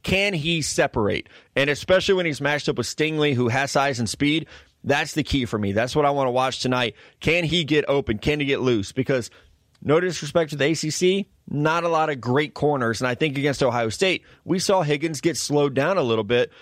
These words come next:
Um, I, yes, there was the injury, but he got slowed down a little bit by Jeff Okudah in those corners. So for me with T Higgins, round one grade, um, top thirty-two player. I have him right now at thirteen overall, but I do think there are some questions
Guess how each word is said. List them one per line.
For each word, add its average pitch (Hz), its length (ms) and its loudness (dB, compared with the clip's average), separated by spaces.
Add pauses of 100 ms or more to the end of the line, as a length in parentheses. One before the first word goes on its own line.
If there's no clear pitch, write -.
(140)
Um, 127 300 0
I, 147 160 -2
yes, 139 340 0
there 151 140 2
was 135 80 -4
the 135 140 0
injury, 123 240 0
but 123 120 0
he 131 60 -2
got 151 140 0
slowed 165 260 0
down 147 180 0
a 131 40 -2
little 120 180 0
bit 120 160 2 (240)
by 135 380 2
Jeff 123 300 0
Okudah 127 380 0
in 107 100 -2
those 107 180 0
corners. 117 340 0
So 127 140 2
for - 100 -10
me 170 140 2
with 160 80 0
T 156 160 2
Higgins, 139 340 0 (240)
round 196 300 2
one 214 180 2
grade, 143 360 2 (580)
um, 104 380 0 (280)
top 151 240 0
thirty-two 151 440 2
player. 139 320 2
I 131 80 0
have 143 120 0
him 139 80 0
right 135 140 0
now 131 240 0
at 123 220 -2
thirteen 147 380 0
overall, 127 440 2 (280)
but 135 300 0 (260)
I 135 140 2
do 147 200 0
think 160 220 -2
there 143 80 4
are 139 100 2
some 135 140 -10
questions 131 440 -2